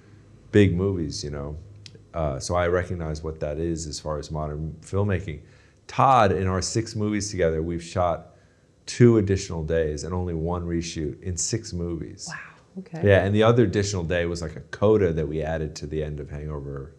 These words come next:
Speaker 1: Three. And so it was, like, one of those things where it was like, "Oh, we need to shoot one more thing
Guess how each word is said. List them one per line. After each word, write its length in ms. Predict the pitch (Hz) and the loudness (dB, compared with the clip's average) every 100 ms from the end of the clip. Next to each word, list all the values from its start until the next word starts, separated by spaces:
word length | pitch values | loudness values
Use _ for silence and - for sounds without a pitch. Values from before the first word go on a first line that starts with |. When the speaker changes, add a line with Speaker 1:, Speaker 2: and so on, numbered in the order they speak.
| - | -10
Speaker 1:
Three. 440 | 80 85 80 65 | -4 -2 -2 -4
And 160 | 65 67 | -8 -8
so 320 | 82 71 67 - - _ _ - | -4 -4 -6 -12 -20 _ _ -2
it 80 | 80 | 0
was, 180 | 80 | 0
like, 140 | 82 78 | 0 -2
one 120 | 90 | -2
of 60 | 87 | -2
those 160 | 80 | -4
things 220 | 90 82 | -4 -4
where 80 | 82 | -4
it 40 | 80 | -4
was 140 | 80 | -4
like, 160 | 78 78 | -6 0
"Oh, 140 | 107 101 | 4 4
we 140 | 95 | 4
need 220 | 90 87 | 2 -4
to 80 | 82 | -6
shoot 300 | 76 95 85 | -6 -4 -4
one 200 | 76 76 | -4 -8
more 140 | 76 | -8
thing 480 | 71 - 85 78 76 | -10 -6 -6 -6 -8